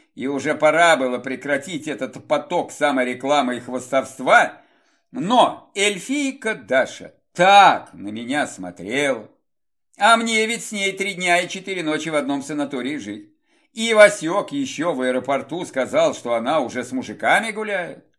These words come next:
Последней моей историей перед окончанием поездки было правдивое спасение кота-бунтаря, так я его назвал.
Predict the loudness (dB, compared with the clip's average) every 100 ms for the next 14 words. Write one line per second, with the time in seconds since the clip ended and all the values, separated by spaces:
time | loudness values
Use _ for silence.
0 | _ _ _ _ _ _ 0 2 2 -2
1 | 0 2 2 0 0 0 0 -2 -4 -4
2 | -2 -2 -2 -4 -4 -2 -2 -2 -4 -6
3 | -6 -4 -4 -2 -6 -6 -12 -12 _ _
4 | -8 -4 0 0 0 -2 -2 -4 -4 -4
5 | -6 -6 -6 -6 -8 -8 -6 -6 -2 -2
6 | -2 -10 -8 -2 4 2 2 -14 _ -4
7 | -4 -6 -8 -6 -8 -10 -12 -14 -16